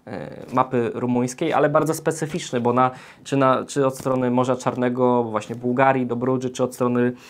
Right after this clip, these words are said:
e, Mołdawii i, i Bukowiny i Bezarabii, no to te granice są takie przerywane gwiazdkami unijnymi, można by powiedzieć, taki pod-, podobny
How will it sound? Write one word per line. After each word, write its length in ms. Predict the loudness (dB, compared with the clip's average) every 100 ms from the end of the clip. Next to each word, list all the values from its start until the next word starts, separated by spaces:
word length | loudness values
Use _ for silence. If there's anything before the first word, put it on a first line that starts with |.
| -20 -14
e, 100 | -6
Mołdawii 680 | 4 6 6 6 4 2 0
i, 280 | -2 -2 -4
i 40 |
Bukowiny 640 | -2 0 0 2 2 2 2
i 60 |
Bezarabii, 500 | 2 2 2 2 0
no 100 | -4
to 100 | -4
te 140 | -4 0
granice 500 | 2 2 0 -2 -2
są 320 | 0 0 0
takie 280 | -4 -6 -6
przerywane 680 | 0 0 2 2 2 0 0
gwiazdkami 520 | -4 0 0 2 0
unijnymi, 560 | -2 -4 -4 -4 -6
można 220 | -10 -10 -10
by 80 |
powiedzieć, 260 | -10 -12 -12
taki 200 | -14 -14
pod-, 180 | -14 -6
podobny 480 | -2 -2 -2 -4